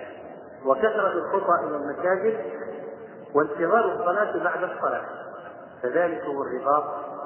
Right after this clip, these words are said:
فذلكم الرباط"، رواه مسلم. وقال: "إن أعظم الناس أجرا في الصلاة أبعدهم إليها ممشى فأبعدهم". ففي هذا الحديث دليل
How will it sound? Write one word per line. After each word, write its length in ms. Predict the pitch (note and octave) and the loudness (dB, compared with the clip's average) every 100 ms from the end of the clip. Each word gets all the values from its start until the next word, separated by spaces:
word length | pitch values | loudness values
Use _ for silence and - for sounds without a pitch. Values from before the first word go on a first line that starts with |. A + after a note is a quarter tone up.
| - - B2 | -10 -4 0
فذلكم 560 | B2 D#3 D3+ D3 B2+ | 4 4 4 0 0
الرباط"، 460 | B2+ A#2+ - C3+ - - C#3 C3+ - - - - - | 2 4 6 8 6 0 -4 -6 -6 -8 -10 -12 -2
رواه 380 | B2+ C3 C#3+ D3 | 6 10 10 8
مسلم. 400 | D3+ C#3+ A#2 G#2 - - - - - - - - - - - - - - | 4 2 0 0 -2 -6 -8 -10 -10 -12 -14 -16 -16 -16 -16 -16 -18 2
وقال: 360 | C3 D#3+ F#3 F#3+ | 4 6 6 6
"إن 280 | F#3 F3+ E3+ | 4 0 0
أعظم 440 | F3 F3 E3 D#3+ | 2 2 2 -2
الناس 300 | D3+ E3 F3 E3+ | -2 -2 -2 -2
أجرا 320 | D#3+ F3 D#3+ D3+ | -2 0 0 0
في 260 | - - | -2 -4
الصلاة 560 | - E3 E3 E3 D3+ - | 2 4 4 2 -2 0
أبعدهم 540 | C3+ F#3+ F#3 D#3+ D3 | 2 2 0 -2 -2
إليها 380 | D3 D#3 D3 D3 | -2 -2 -2 -2
ممشى 720 | D3 E3 D3+ D#3 D3 C#3 - D#3 | 0 0 0 4 6 4 2 0
فأبعدهم". 720 | E3 E3 - - - - - - - - - - - - - - - - - - - - - - - - - | 2 2 0 0 -4 -6 -8 -10 -10 -12 -14 -14 -16 -18 -18 -18 -20 -18 -18 -18 -18 -20 -20 -20 -20 -20 -2
ففي 240 | C#3 F#3 G3+ | 0 4 6
هذا 220 | B3 A#3+ | 6 4
الحديث 560 | - F#3+ G#3+ A3+ - | 4 2 2 -2 0
دليل 320 | F3 G#3 G#3 | 2 4 4